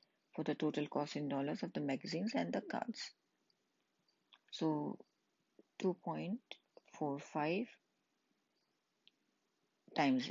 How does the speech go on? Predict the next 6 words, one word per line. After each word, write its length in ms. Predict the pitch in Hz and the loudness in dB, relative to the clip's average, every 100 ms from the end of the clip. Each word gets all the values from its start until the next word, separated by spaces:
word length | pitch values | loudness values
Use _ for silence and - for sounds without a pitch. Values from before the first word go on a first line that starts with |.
| - | 0
X 380 | 135 - - - - | 2 2 -2 -8 -2
is 220 | 131 131 | -2 2
magazines, 720 | 131 120 113 131 139 180 - - _ _ _ - - | 2 2 2 2 2 2 -6 -10 _ _ _ -4 0
and 220 | 147 - | 0 2
cards 400 | 160 160 170 - - | 2 2 2 -4 0
are 280 | 135 156 | 2 2